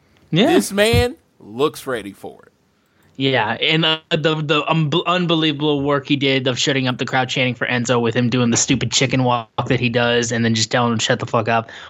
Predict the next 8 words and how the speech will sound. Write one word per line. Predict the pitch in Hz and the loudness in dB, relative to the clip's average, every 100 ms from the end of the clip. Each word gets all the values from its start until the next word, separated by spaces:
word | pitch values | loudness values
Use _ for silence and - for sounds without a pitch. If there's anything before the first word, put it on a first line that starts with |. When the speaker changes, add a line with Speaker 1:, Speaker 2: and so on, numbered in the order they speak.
| - | -2
Speaker 1:
was | 120 | -2
great. | 104 120 127 120 120 - - - | 0 0 2 2 0 -6 -20 -8
Um, | 113 113 104 101 - | 0 2 0 -2 -2
I | 123 | 0
mean, | 131 123 | 2 0
dude | 117 147 135 | 0 0 0
is | 120 | -2
so | - 143 131 127 127 123 123 | 0 2 2 2 2 0 -2